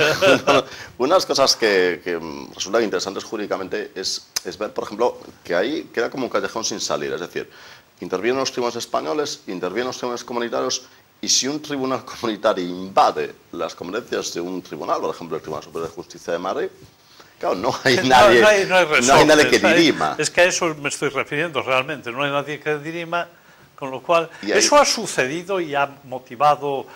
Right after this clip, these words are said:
Speaker 2: eh, protestas del Tribunal Supremo con el Tribunal Constitucional.
Speaker 1: Que
Speaker 2: Claro, el
Speaker 1: tampoco
Speaker 2: Tribunal
Speaker 1: hay quien dirima.
Speaker 2: Constitucional en muchas sentencias se ha metido con la,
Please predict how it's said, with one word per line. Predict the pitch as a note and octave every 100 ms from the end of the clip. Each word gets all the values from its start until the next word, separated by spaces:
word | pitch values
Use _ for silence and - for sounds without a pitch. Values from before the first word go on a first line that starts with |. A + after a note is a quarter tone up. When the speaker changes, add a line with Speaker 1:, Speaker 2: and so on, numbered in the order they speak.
| - - -
Speaker 2:
eh, | B2 A#2+ A#2+ A#2 A#2 A2
protestas | A2 G#2 D#3+ B2+ - B2+
del | A#2
Tribunal | G#2 B2 B2 C3+
Supremo | C3 D3 D3+ D#3+
con | C3+ A2
el |
Tribunal | G2 G#2+ A#2
Constitucional. | A#2 G#2 - _ A2+ - C3 E3+ - - - -
Speaker 1:
Que |
Speaker 2:
Claro, | - C#3+
el |
Speaker 1:
tampoco | D3 - E2+ E2+
Speaker 2:
Tribunal | E2 E2
Speaker 1:
hay | C#3
quien | F2
dirima. | F#3+ G3+
Speaker 2:
Constitucional | F#3 D3+ F3 F#3
en | B2+ A2
muchas | G#2+ - C3+
sentencias | F3+ E3 F3 E3+ F#3+ F#3+ - - - -
se | - A#2+
ha |
metido | C#3 C#3 E3 F3 F#3
con | F#3
la, | C3 A2 F2+